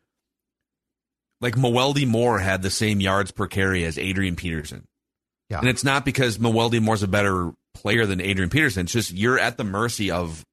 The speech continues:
Speaker 1: scheme and offensive line and all these other things.
Speaker 2: And this isn't that new, too. Like, it's not like it,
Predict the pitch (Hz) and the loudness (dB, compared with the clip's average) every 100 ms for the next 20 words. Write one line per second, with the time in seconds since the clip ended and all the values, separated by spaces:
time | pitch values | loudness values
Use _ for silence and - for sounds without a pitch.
0 | _ - - 135 139 120 95 85 - 117 | _ -10 -8 -2 0 0 -2 -4 -2 -2
1 | 120 113 110 90 110 120 113 92 90 87 | 0 -2 -2 -2 0 2 0 -2 -4 -4
2 | 98 107 98 98 85 - 147 160 170 233 | -2 -2 -2 -4 -6 -2 0 2 2 0
3 | 277 302 196 175 135 135 160 127 90 - | 0 2 2 2 4 4 4 2 0 0
4 | 143 107 87 127 135 127 156 202 175 151 | 0 2 2 2 0 0 0 2 2 2
5 | 160 131 147 123 | 2 0 -4 -4